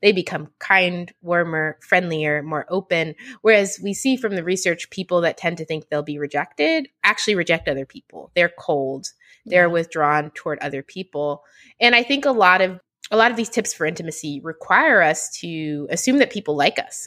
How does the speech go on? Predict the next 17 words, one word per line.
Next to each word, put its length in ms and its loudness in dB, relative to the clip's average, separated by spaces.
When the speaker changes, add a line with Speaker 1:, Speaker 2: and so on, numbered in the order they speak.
Speaker 1:
even 220 4
assume 240 2
that 80 4
Speaker 2:
Mm-hmm. 60 -16
Speaker 1:
people 220 -2
love 200 2
us, 420 -8
to 220 4
be 100 0
Speaker 2:
Mm-hmm. 80 -2
Speaker 1:
free 320 2
with 220 2
giving 260 2
people 260 -4
opportunities 880 -4
to 140 -6
love 220 -4